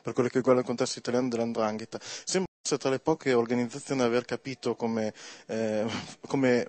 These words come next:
eh, guadagnare in questo mondo globalizzato. Cosa, co-,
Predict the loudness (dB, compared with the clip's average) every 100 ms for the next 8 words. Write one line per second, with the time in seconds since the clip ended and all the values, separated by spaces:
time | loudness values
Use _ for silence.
0 | -6 -10 -10 2 4 4 4 4 4 0
1 | -6 -4 -4 -2 0 2 0 2 0 0
2 | -4 -6 -14 -16 0 4 6 6 6 4
3 | 2 0 -4 -8